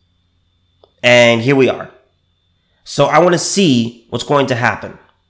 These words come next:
I wanna see how the courts will work. Okay, so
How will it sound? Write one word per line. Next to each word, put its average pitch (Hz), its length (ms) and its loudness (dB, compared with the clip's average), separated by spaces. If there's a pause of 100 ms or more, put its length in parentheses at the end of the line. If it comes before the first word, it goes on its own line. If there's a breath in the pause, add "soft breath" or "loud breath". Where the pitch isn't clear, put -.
(400)
I 131 100 0
wanna 156 160 0
see 156 760 -2 (140)
how 131 340 2
the 120 120 -10
courts 120 440 -6
will 113 140 -6
work. 107 360 -6 (1400)
Okay, 117 520 -4
so 117 600 -2